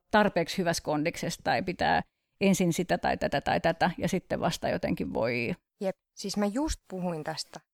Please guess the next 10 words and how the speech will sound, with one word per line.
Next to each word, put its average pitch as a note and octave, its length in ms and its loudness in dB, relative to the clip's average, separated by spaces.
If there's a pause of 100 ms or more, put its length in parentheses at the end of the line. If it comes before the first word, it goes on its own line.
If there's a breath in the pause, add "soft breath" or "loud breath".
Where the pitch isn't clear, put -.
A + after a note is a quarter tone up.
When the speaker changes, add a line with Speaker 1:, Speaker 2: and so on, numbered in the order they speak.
(120)
Speaker 2:
yhden F3 320 -4
ystävän E3+ 460 -8
kanssa, F3+ 400 -6 (260)
vähän F3 300 -6 (340)
tota F3 280 -12
terapioitiin, F3+ 880 -2
niin, G3 100 -4 (280)
niin F3+ 140 0
sitä, F3 300 -2
että, E3+ 300 -4